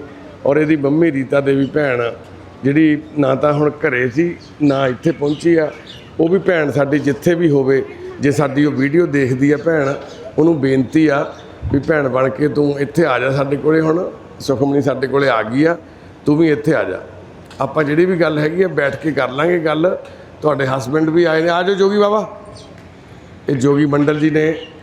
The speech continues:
ਸੁਖਮਣੀ ਦੇ ਪਾਪਾ, ਤੇ ਇਹ ਵੀ ਫਿਕਰਮੰਦ ਨੇ ਵੀ ਉਹਦੇ ਕੋਲੇ ਪੰਜਾਹ ਹਜ਼ਾਰ ਰੁਪਈਆ ਵਾ, ਕਿਤੇ ਕੋਈ ਪੈਸੇ ਨਾ ਖੋਹ ਲਵੇ ਜਾਂ ਕੋਈ ਉਹਦੇ ਸੱਟ ਫੇਟ ਨਾ ਮਾਰ ਦੇਵੇ ਪੈਸਿਆਂ ਦੇ ਚੱਕਰ ਦੇ ਵਿੱਚ। ਇਸ ਕਰਕੇ ਰੀਤਾ ਭੈਣੇ, ਜੇ ਤੂੰ ਸਾਡੀ ਵੀਡੀਓ ਦੇਖਦੀ ਆ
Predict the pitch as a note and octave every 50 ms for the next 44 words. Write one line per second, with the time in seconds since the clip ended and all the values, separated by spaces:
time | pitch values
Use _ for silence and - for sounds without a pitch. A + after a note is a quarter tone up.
0 | - - - D3+ C3+ C3+ D3+ D3 D3 D3+ D3+ - C#3+ C#3 C#3 - D3+ D3+ D#3 -
1 | - - - - - - - - - - - - D3+ E3 F3 G#3 G3 D3+ F3+ D#3+
2 | F3 F3 E3 E3+ E3 E3 E3 E3+ E3+ E3+ F3 F3+ F3 - - - - - - -
3 | - - - C#3+ D3+ D#3 E3+ E3 D#3 F3 E3+ - D3 D#3 D#3+ D#3+ E3+ E3+ E3+ E3+
4 | E3+ D#3+ - - D3+ D3+ D3+ D3+ D3+ D3 D#3 D3+ B2+ D#3 C#3+ D3+ D3+ B2 D#3 D3+
5 | - - D3 C#3 B2 D3+ D3 D3+ D3 - D3 D3+ D#3+ E3 D#3+ D#3 D#3 D3 C#3 -
6 | - - - - - B2 C#3 D3 C3 C3 D3+ E3 E3 D#3 - D3+ C#3 C3 - A#2
7 | C#3 D3+ D3+ C#3+ D3+ D#3+ D#3 D3+ C#3+ C#3+ C#3+ C3+ C#3+ D3 D3 C#3 D3 C#3+ C3 B2
8 | C3 D3 C#3 C#3+ C#3 B2 C#3+ C3+ - D3 C3+ C3+ C#3+ C#3+ C#3 C#3 A#2+ - D3 D3
9 | C3+ - - - - - - - - - - C3 B2+ - D3+ D3+ D3+ D3 D3+ D#3+
10 | D3 C#3+ C#3 - D#3+ D#3 D3 E3+ E3 D#3 D#3 D#3 D3 D#3 D3 D3 D#3 B2+ D3+ C#3+
11 | C#3 D#3 D#3 C#3 C3+ C#3 C#3 D#3+ F3 E3+ C#3 C#3+ C#3 C3 C3 B2+ C3+ D#3 D#3 D3
12 | C#3 B2+